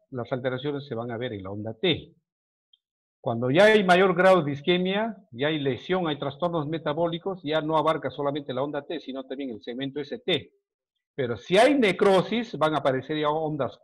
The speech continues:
Q de necrosis, que voy a, les voy a explicar por qué aparecen las ondas Q de necrosis. En la onda T isquémica, cuando es del subendocardio, la onda T se hace a-,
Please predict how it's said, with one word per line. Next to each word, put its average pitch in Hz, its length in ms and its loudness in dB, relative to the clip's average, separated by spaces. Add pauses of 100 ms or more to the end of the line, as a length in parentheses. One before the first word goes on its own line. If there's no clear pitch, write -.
Q 208 240 4
de 143 320 -4
necrosis, 113 500 -6
que 110 120 -10
voy 135 160 -4
a, 127 40 -2
les 117 200 -10
voy 143 100 -6
a 139 40 -10
explicar 131 300 -8 (120)
por 113 340 -10
qué 139 220 -2
aparecen 120 440 -8
las 98 160 -12
ondas 110 240 -12
Q 113 120 -14
de 101 100 -12
necrosis. 95 500 -20 (800)
En 143 140 -2
la 175 120 6
onda 196 240 2
T 202 140 6
isquémica, 190 920 0
cuando 143 400 2
es 220 260 0 (220)
del 127 220 -8
subendocardio, 202 1080 -2
la 143 160 2
onda 151 240 -4
T 175 140 -4
se 170 120 -4
hace 160 200 -4
a-, 135 180 -4